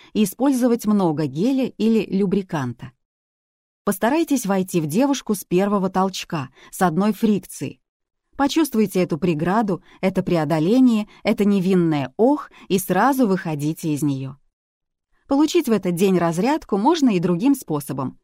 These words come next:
Орально-мануальные ласки вам в помощь.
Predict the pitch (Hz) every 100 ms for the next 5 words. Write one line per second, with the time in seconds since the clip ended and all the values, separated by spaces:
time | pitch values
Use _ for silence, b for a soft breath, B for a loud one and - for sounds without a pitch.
0 | _ _ _ _ _ - 277 330 185 160
1 | 156 156 147 139 139 160 320 - 175 151
2 | 165 - - 139 127 -